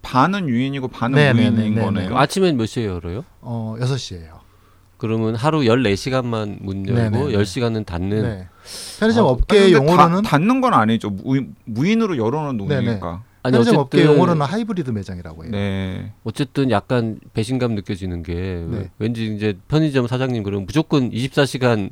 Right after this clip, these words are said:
Speaker 2: <laughs>
Speaker 3: 가게를 문을 열어야 하는 그 거기에서 오는 애환이 있잖아요.
Speaker 2: 네,
Speaker 1: 아니,
Speaker 2: 네,
Speaker 1: 그래서
Speaker 2: 네.
Speaker 1: 밤에 손님도 없을 텐데 뭐 하시나 이거 여쭤보려고
Speaker 2: 아,
Speaker 1: 그랬거든요.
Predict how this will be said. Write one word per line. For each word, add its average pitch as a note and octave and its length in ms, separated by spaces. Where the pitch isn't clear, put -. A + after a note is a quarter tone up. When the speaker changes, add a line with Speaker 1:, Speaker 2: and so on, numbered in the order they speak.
Speaker 2:
<laughs> - 680
Speaker 3:
가게를 A#2+ 760
문을 C3 300
열어야 B2 400
하는 A2+ 300
그 A2 260
거기에서 E3+ 480
오는 B2 220
애환이 A2 400
있잖아요. F2 360
Speaker 2:
네, C3+ 80
Speaker 1:
아니, D#3+ 100
Speaker 2:
네, - 40
Speaker 1:
그래서 G3 240
Speaker 2:
네. - 60
Speaker 1:
밤에 D3 240
손님도 B3+ 400
없을 C#3+ 240
텐데 E3 260
뭐 A2 280
하시나 A3 260
이거 A2+ 160
여쭤보려고 B2 640
Speaker 2:
아, A#2+ 60
Speaker 1:
그랬거든요. G2+ 480